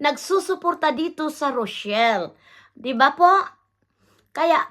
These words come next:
thank you po sa inyong lahat. Lalong-lalo na po sa Team Rochelle. Sa Rochelle,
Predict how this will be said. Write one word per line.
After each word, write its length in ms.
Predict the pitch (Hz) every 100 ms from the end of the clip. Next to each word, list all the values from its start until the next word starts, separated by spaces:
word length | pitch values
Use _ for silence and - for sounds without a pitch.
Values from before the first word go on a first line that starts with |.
| _
thank 640 | - 254 320 359 370 359 339
you 240 | 339 339
po 320 | 311 311 302 - _ _ _ - _
sa 240 | - -
inyong 800 | 277 262 262 285 294 302 302 302
lahat. 400 | 302 262 285 220 - -
Lalong-lalo 720 | 226 226 247 262 262 254 254
na 160 | 254 240
po 240 | 254 302 - -
sa 320 | - 269 262
Team 320 | 262 254 240
Rochelle. 640 | 226 196 - 262 320 392 - - - -
Sa 240 | 262 226
Rochelle, 720 | 220 214 - 302 349 370 392